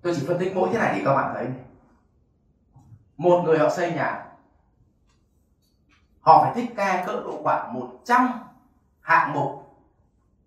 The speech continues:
vật tư. Mỗi hạng mục vật tư này có mười thằng chào. Mười thằng chào nhé. Và mười thằng chào thì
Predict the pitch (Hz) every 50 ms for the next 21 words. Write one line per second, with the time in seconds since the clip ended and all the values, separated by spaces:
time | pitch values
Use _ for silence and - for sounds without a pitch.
0 | _ _ _ _ _ - 127 - - 143 139 123 - - - - - _ _ _
1 | _ _ _ _ _ _ _ _ _ _ _ _ _ _ _ _ _ - - -
2 | - - _ _ - 170 208 240 247 - 262 - - 185 185 175 170 160 160 160
3 | 160 196 202 208 208 180 170 160 - - - - - - - _ - - - 226
4 | 226 196 196 180 170 156 147 147 143 139 135 - 147 135 135 - - - - -
5 | - - _ _ _ _ _ _ _ _ _ _ _ _ _ _ _ _ _ _
6 | _ _ _ _ _ _ _ - 175 185 190 185 - - - - 156 151 143 -
7 | - - - - - - - - - - - _ _ _ _ - - _ _ _
8 | _ _ _ _ _ _ _ _ _ _ _ _ _ _ _ _ _ _ _ _
9 | _ _ _ _ _ _ _ _ _ _ _ _ _ - 135 131 - 175 175 160
10 | - - - - - - - - 180 185 202 202 185 - 180 175 175 175 165 156
11 | 147 - 160